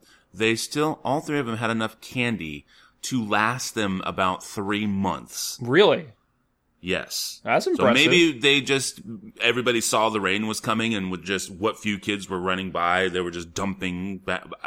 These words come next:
Speaker 1: But, I mean, they, for that little amount of time,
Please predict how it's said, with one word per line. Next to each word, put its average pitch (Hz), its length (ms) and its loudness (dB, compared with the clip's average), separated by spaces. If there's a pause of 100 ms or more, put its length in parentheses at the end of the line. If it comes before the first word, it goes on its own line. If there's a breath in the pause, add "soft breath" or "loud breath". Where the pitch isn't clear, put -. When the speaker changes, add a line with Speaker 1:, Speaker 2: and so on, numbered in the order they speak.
Speaker 1:
But, 113 240 2
I 135 80 6
mean, 131 200 0
they, 160 340 2 (500)
for 120 200 0
that 127 500 2
little 127 320 2
amount 120 280 2
of - 40 -4
time, 85 540 -2